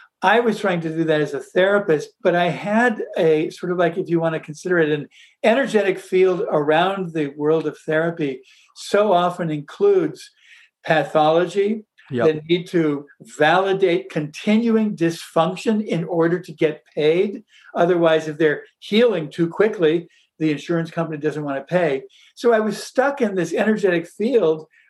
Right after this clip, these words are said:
Speaker 1: of, uh, you know, justifying continued sickness in order to <laughs> be able to work with people.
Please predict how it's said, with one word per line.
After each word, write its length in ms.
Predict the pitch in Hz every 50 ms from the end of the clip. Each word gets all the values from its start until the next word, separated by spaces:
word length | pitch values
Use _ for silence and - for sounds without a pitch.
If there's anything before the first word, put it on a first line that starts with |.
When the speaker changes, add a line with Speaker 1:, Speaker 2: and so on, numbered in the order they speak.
| - -
Speaker 1:
of, 320 | 220 165 165 165 165 - - _ _ _ _ _ _ _
uh, 300 | 220 180 170 160 156 160 -
you 80 | - 175
know, 80 | 160
justifying 920 | 156 151 - 185 196 208 208 - 226 202 - - 190 180 175 170 160 156 160
continued 680 | - 165 165 165 - - 226 226 233 214 196 185 175
sickness 840 | - - - - - 277 277 277 - 202 202 160 165 170 - - _ _ _ - _
in 160 | - 208 185
order 260 | 175 170 180 180 185
to 140 | 185 185 - - - 175 165 -
<laughs> 60 | - 254
be 80 | 254 226
able 220 | 208 165 220 208 -
to 100 | 208 208
work 340 | 202 214 247 302 311 - -
with 180 | 185 165 -
people. 440 | - 170 170 165 - 156 135 131 -